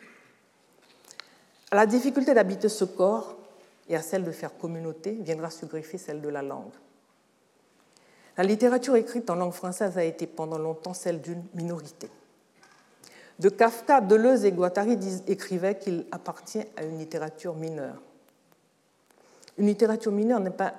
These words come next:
celle d'une langue mineure, plutôt celle qu'une minorité pratique dans une langue majeure. Le premier caractéristique est de,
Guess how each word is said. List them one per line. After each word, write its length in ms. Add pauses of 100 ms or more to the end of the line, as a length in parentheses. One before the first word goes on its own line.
celle 320
d'une 260
langue 220 (140)
mineure, 420 (880)
plutôt 260
celle 300
qu'une 220
minorité 640 (380)
pratique 460
dans 120
une 240
langue 220 (180)
majeure. 420 (1300)
Le 80
premier 280
caractéristique 920
est 60
de, 120